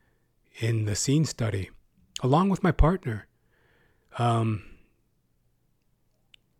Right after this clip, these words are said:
he as well was very, um, resonating with the material and with the audience and with myself. You know, we were very connected,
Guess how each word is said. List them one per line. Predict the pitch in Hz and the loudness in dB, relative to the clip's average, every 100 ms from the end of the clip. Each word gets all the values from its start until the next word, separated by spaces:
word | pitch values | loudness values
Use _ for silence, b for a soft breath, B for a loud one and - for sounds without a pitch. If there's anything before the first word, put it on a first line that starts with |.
| _ | _
he | - 151 | 0 2
as | 139 110 | 2 2
well | 127 170 | 2 2
was | 117 110 | 0 -2
very, | 98 113 113 113 110 | 0 0 2 2 2
um, | 107 107 104 101 - - _ _ _ _ _ _ _ _ _ _ _ _ _ _ _ _ _ _ _ _ - | 0 -2 -4 -8 -12 -20 _ _ _ _ _ _ _ _ _ _ _ _ _ _ _ _ _ _ _ _ 2
resonating | 131 120 123 117 110 95 - - _ _ _ _ _ _ _ _ _ _ - | 4 4 2 2 0 -6 -12 -20 _ _ _ _ _ _ _ _ _ _ -4
with | 127 - | -4 -2
the | 117 | -4
material | 104 - 135 120 117 113 113 117 - - | -4 -2 2 4 4 4 2 -2 -6 -10
and | 104 104 | -8 -4
with | 107 - | -6 -6
the | - 107 | -6 -4
audience | 101 107 101 110 - - - _ _ _ _ _ _ _ _ _ _ _ _ - | -4 -4 -6 -10 -14 -16 -18 _ _ _ _ _ _ _ _ _ _ _ _ -2
and | 123 | 0
with | 120 127 | 0 0
myself. | 120 - 156 123 - - | -2 -2 -4 -4 -8 -8
You | |
know, | 110 117 | -6 -4
we | 117 | -2
were | 110 107 | -2 -4
very | 110 107 | -4 -6
connected, | - 110 101 - 127 123 | -6 -8 -10 -6 -4 -4